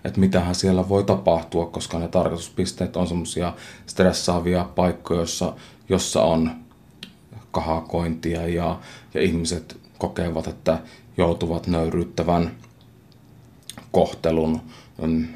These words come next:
kohteeksi siellä tarkastuspisteillä. Ja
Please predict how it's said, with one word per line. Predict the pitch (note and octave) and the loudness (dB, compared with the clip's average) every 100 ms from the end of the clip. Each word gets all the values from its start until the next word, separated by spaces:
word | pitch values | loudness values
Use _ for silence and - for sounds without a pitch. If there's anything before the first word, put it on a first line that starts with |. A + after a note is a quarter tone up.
| - F#2+ F#2 - | -12 -8 -8 0
kohteeksi | - - - - D2 D2+ | 0 0 -2 -2 -2 -4
siellä | D2 E2 D#2 | -4 -4 -4
tarkastuspisteillä. | - D#2+ - - - - D#2 - E2+ E2+ E2+ | -6 -8 -8 -10 -10 -4 -6 -4 -6 -4 -2
Ja | F2 | -4